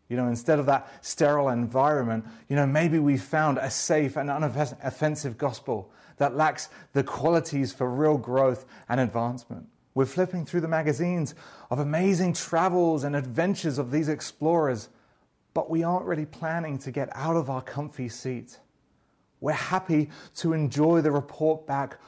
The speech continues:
of someone else's adventure. How true can that be in our spiritual life as well? And the cooking show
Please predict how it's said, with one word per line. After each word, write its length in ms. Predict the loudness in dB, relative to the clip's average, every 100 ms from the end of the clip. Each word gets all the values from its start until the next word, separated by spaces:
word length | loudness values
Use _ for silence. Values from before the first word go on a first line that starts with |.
| -10
of 160 | -6 -6
someone 440 | -4 -4 -2 -4 -4
else's 460 | -4 -4 -6 -8 -8
adventure. 640 | -12 -8 -8 -8 -14 -16 _ _ _
How 140 | -6 -6
true 520 | -8 -4 0 2 0 -6 -12
can 180 | -4 -2
that 220 | -2 2
be 240 | 4 4 0 -6
in 120 | -2 0
our 120 | -2
spiritual 520 | 0 2 2 0 -2
life 200 | -2 -2
as 160 | -6 -2
well? 400 | -2 -2 -6 -14 _ _ _ -8
And 80 | -6
the 60 | -4
cooking 320 | -2 -2 -2
show 280 | 0 0